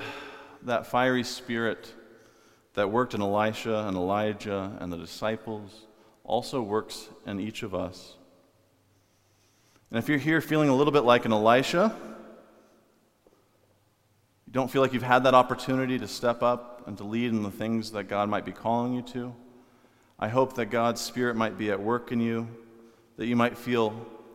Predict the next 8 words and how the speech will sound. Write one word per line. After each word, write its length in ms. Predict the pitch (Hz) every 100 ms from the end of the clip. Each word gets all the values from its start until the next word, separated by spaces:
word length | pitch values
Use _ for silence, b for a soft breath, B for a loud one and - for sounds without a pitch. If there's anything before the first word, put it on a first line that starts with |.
| -
that 180 | 110
humility 640 | 120 120 113 117 120 120 120
to 140 | 117
recognize 540 | 107 107 113 110 104 104
the 100 | 101
task 480 | - 110 107 110 -
is 80 | 90
hard, 460 | - 101 107 135